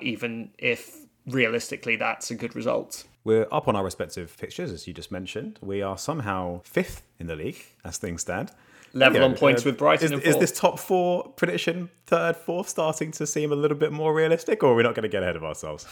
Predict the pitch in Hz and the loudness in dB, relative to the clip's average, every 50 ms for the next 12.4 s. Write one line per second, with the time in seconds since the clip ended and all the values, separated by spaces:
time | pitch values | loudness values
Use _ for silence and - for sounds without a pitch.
0 | - - - - - - - - 180 185 185 175 151 156 147 151 151 139 - 147 | -18 -18 -20 -20 -20 -4 6 8 8 10 10 8 10 10 10 10 10 8 8 6
1 | 147 135 120 123 131 127 123 - - 127 123 123 120 117 - - - _ - - | 6 6 6 4 2 2 2 4 4 4 4 4 2 0 -4 -12 -14 _ -8 0
2 | - 135 120 - - - - - - - - - - - 113 113 - 110 113 113 | 0 0 0 0 -4 -10 -12 -14 -20 -20 -20 -18 -8 -6 -4 -4 -4 -4 -6 -8
3 | 113 - 131 127 120 - - 123 120 120 120 120 123 123 - 139 139 143 156 160 | -2 2 2 2 2 2 0 0 0 0 -2 -6 -8 -4 0 0 2 2 2 2
4 | 165 139 175 170 151 151 151 151 165 - - 151 147 156 151 143 147 139 180 170 | 4 10 12 12 12 12 10 6 2 8 10 12 12 12 12 12 12 8 10 12
5 | 147 139 135 135 - 156 202 - - - 190 - 139 113 - - - - - - | 12 12 12 12 8 6 2 0 0 0 0 2 2 0 -2 -6 -6 -14 -20 -20
6 | - - - - _ _ _ _ _ _ - 240 277 285 277 220 - - 147 151 | -20 -20 -20 -20 _ _ _ _ _ _ -12 -8 -4 -2 -2 0 6 10 12 12
7 | 165 160 156 156 143 - - 135 127 120 127 123 123 123 127 - 113 123 127 123 | 12 12 12 12 8 6 8 8 8 10 8 6 6 6 4 4 4 4 4 4
8 | 120 113 - - 131 117 113 - - - 120 117 123 123 - - - - - _ | 4 -2 0 0 0 0 0 -2 -6 -2 0 2 2 2 0 -2 -8 -16 -20 _
9 | _ - - 151 151 - 214 208 190 151 135 - - 131 123 117 - 135 123 120 | _ 4 4 6 6 6 4 2 6 6 4 4 4 -2 -2 2 4 6 6 6
10 | 120 - - 127 123 120 135 123 117 120 107 98 104 - - - 123 - - 120 | 4 4 0 0 2 2 0 0 0 -2 -2 -2 -2 -2 -2 -6 -10 -10 -10 -4
11 | - - 123 120 117 - - - - 127 120 123 - - 113 113 120 113 - - | 2 2 2 2 2 -2 -6 -4 2 2 2 2 2 -4 -6 -4 -6 -4 -4 -4
12 | 117 117 117 113 117 117 117 | -4 0 2 4 4 2 2